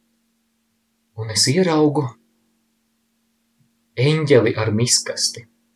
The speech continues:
Tā bija kaimiņu meitene, kuru es agrāk nebiju pamanījis, un man š-, viņa šķita tik skaista. Un, ja mēdz runāt par iemīlēšanos no pirmā acu uzmetiena, tad droši vien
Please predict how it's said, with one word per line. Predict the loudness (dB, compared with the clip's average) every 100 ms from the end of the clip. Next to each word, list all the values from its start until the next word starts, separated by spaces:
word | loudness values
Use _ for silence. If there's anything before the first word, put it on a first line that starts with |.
| _ _ _ _ _ _ -2
Tā | 0
bija | 2 2
kaimiņu | 4 2 4 2 2
meitene, | 4 4 4 -2 -6 -8 _ _ _ _ _ _ _ _ _ _ _ -2
kuru | 2 4
es | 4
agrāk | 4 4 2 4
nebiju | 4 4 0
pamanījis, | 0 2 2 2 0 0 0
un | 0
man | 0
š-, | -2 -2
viņa | 0 0
šķita | 2 2 2 2
tik | 0 2
skaista. | 0 2 4 4 2 0 -2 -20 -20 -16 -2
Un, | 4 4 2 -6 -20 _ _ _ _ _ _ _ _ -2
ja | 2 4
mēdz | 4 2 4
runāt | 4 4 0
par | 0 2
iemīlēšanos | 2 2 2 2 2 -2 -2 -2
no | -4
pirmā | 0 0 2 0
acu | 0 0
uzmetiena, | 2 0 0 0 0 -4
tad | -8
droši | -2 -2 0 -2
vien | -2